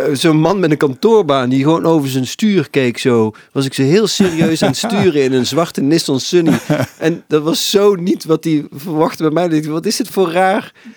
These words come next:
Speaker 1: kantoormannetje
Speaker 2: Ja.
Speaker 1: wat hier voorbij komt?" Maar dat hele, dat muizige, eh, soms ook saaie of zo, dat is ook onderdeel van mij.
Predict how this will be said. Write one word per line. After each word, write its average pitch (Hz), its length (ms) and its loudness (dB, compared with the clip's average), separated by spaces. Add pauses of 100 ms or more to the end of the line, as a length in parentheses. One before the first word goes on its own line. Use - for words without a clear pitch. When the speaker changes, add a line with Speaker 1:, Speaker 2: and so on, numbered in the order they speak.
(300)
Speaker 1:
kantoormannetje 185 960 2
Speaker 2:
Ja. - 60 2
Speaker 1:
wat 156 100 -2
hier 156 160 2
voorbij 160 360 0
komt?" 131 280 -2
Maar 143 120 0
dat 151 140 0
hele, 151 580 0
dat 139 160 -2
muizige, 151 800 0
eh, 143 280 0
soms 127 280 -4
ook 113 140 -2
saaie 143 520 -2
of 107 120 -6
zo, 117 120 -10
dat 117 120 -8
is 110 100 -10
ook - 160 -4
onderdeel 110 440 -4
van 98 140 -12
mij. 113 360 -10